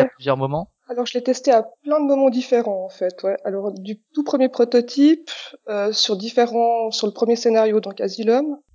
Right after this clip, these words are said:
Speaker 1: Et puis euh, on a fait une espèce de petite évolution du jeu quand j-, j'ai testé plusieurs versions, euh, notamment pour, euh, les différents aspects du jeu technique, savoir comment il fallait, euh,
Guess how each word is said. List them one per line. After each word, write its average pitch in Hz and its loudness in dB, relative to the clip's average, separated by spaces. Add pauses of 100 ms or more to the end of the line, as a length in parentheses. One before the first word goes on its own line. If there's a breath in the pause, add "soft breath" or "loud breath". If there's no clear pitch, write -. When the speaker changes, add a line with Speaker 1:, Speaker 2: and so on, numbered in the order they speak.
Speaker 1:
Et 214 -8
puis 220 -4
euh, 101 0
on 202 -2
a 208 2
fait 226 4
une 214 -2
espèce 202 -2
de 196 0
petite 214 -8
évolution 226 0
du 208 -6
jeu 240 0
quand 202 -8
j-, - -10
j'ai 202 -4
testé 214 -2
plusieurs 208 0
versions, 214 0
euh, 185 0 (180)
notamment 196 -2
pour, 190 -8
euh, 180 2 (300)
les 202 -4
différents 208 4
aspects 214 4
du 208 2
jeu 220 4
technique, 220 0
savoir 190 -2
comment 208 -2
il 208 -12
fallait, 190 -2
euh, 180 -2